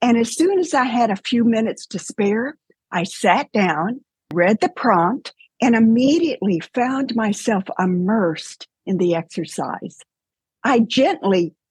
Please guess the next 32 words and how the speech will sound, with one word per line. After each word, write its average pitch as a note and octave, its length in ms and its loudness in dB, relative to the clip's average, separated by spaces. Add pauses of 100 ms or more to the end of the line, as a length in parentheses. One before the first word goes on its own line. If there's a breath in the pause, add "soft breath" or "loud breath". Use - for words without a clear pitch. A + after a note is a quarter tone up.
turned D#4+ 560 -2
that B3+ 220 0
box G3+ 440 -2
from F#3 320 -4
top D#4+ 420 -4
to C4+ 80 0
bottom G3+ 720 -2 (540)
and C4+ 200 2
from C#4 220 2
side B3+ 420 -2
to G3 60 -2
side. - 560 -6 (840)
Whatever E4 640 0
was G3+ 380 2 (140)
inside, A#3 1040 0
I A#3 200 0
heard G#3 480 0 (140)
and D4+ 340 -2 (120)
felt F4 400 -4 (480)
a G3+ 100 -4 (240)
thud F3 480 2 (400 soft breath)
as A#3 240 0
it G#3+ 100 2
hit D4 260 -4
the C4 60 -4
sides B3 560 -2
of G3+ 120 -2
the A3+ 80 0
box G#3 400 0
I F#3+ 100 6
was D#3+ 220 -2
holding. D#3+ 500 0